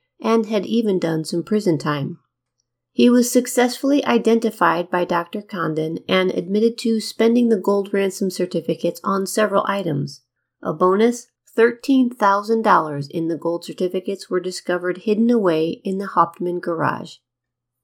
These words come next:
Before the date of the kidnapping, he struggled to find work as a carpenter, but miraculously after March, he began to trade stocks and would never work again.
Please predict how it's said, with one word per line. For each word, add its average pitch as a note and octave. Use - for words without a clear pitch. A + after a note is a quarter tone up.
Before C4+
the D4+
date G3
of G#3
the F#3
kidnapping, E3
he B3
struggled A3+
to B3
find B3
work F3+
as F3
a F#3+
carpenter, D#3+
but A#3+
miraculously B3
after F#3+
March, F#3+
he B3
began A3
to A3
trade G#3+
stocks D3
and F#3
would F3+
never D#3+
work C#3+
again. C3